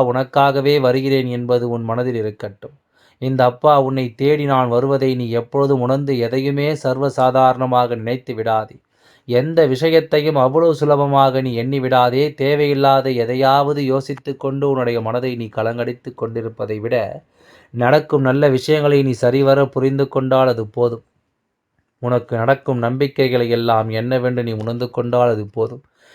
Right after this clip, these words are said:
இனி எந்த நேரம் என்ன நடப்பதாக இருந்தாலும் அந்த நேரம் இந்த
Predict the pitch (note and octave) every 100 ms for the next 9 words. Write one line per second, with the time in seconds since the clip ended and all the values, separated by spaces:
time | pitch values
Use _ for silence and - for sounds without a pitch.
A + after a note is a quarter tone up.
0 | _ _ B2 C3+ B2 B2 C#3 C3+ B2+ C3+
1 | C#3 B2+ C3 C3+ B2+ C3 C3+ B2+ B2 A#2+
2 | A#2+ B2 B2 B2 A#2+ A#2 A#2 A#2 A#2+ C3+
3 | C3 B2